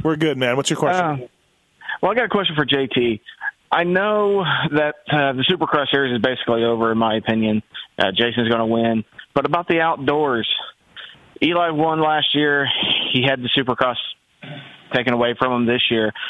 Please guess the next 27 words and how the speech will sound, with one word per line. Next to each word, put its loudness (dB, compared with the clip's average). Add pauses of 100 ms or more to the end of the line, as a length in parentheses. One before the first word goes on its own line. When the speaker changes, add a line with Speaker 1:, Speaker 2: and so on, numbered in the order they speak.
(220)
Speaker 2:
How 0
hard 0
does 0
he 2
come 2
out 0
for 0
the 2
outdoor 0
season 0
this 0
year 2
and -2
just -2
dominate, 0 (680)
and -2
just 0
to 2
show 2
him 0
that 0
he's 0
still 0
the -2
best, 0
number 2
one? 0